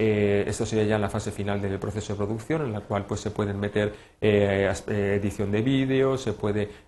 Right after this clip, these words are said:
también jugar con alguna curva de interpolación, también está siempre la presente, eh, curva temp-,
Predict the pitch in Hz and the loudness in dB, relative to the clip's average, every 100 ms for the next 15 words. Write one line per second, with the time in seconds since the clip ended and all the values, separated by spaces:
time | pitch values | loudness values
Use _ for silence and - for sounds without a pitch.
0 | - 104 107 104 - 101 101 104 95 101 | -2 2 2 2 2 2 2 -2 -4 -2
1 | 98 - 104 101 98 101 107 104 117 - | -4 -2 0 2 0 -4 -2 0 0 2
2 | 147 139 135 - - - 104 107 107 101 | 2 2 0 -10 -8 0 4 4 2 0
3 | 110 107 - - 113 107 101 98 98 95 | 2 2 0 -2 -2 0 0 0 -2 -4
4 | 110 104 104 104 110 107 110 104 104 117 | -4 -2 -2 -2 -2 -2 0 0 0 -2
5 | 117 | -6